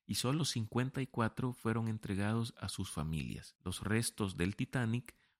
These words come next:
fueron encontrados hasta el uno de septiembre de mil novecientos ochenta y cinco a tres mil ochocientos veintiún metros de profundidad,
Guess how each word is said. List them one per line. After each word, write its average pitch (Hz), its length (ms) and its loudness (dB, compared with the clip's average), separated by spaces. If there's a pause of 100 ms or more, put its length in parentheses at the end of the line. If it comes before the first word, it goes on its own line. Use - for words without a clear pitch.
fueron 127 380 2
encontrados 117 880 0
hasta 98 520 0
el 82 220 -2
uno 143 300 2
de 131 60 0
septiembre 135 580 -2
de 104 140 -4
mil 113 200 -2
novecientos 110 640 -2
ochenta 87 340 -6
y 85 80 -2
cinco 135 460 -2 (560)
a 104 120 0
tres 107 280 -4
mil 131 180 4
ochocientos 123 640 0
veintiún 107 420 0
metros 113 420 0
de 104 140 0
profundidad, 78 840 -2